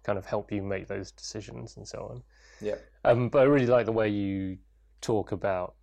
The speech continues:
Speaker 1: that network and how you approach coaching. It's a very human kind of way of looking at a problem. You know, it takes a team and a human and that,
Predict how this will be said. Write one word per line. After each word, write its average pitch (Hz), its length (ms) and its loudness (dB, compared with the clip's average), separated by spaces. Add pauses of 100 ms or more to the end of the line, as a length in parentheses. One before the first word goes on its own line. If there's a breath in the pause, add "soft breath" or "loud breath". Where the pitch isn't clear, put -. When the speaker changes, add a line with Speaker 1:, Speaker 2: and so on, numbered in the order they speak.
(180)
Speaker 1:
that 101 200 -4
network 104 540 -4
and 92 280 -10 (200)
how 98 380 0
you 95 260 -6
approach - 500 -10
coaching. 107 460 -8
It's 110 100 -2
a 120 60 -2
very 113 220 2
human 95 680 -4 (540 soft breath)
kind 92 160 -8
of 95 120 -14
way 95 560 0
of 101 480 -4
looking 104 480 -2
at 104 160 -4
a 107 40 -8
problem. 98 460 -6 (180)
You 104 80 -6
know, 92 120 -6
it 104 160 -6
takes 131 260 -2
a 98 60 -10
team 107 460 -2
and 104 180 -8
a 98 40 -4
human 95 520 -6 (560 loud breath)
and 98 300 -4
that, - 840 -6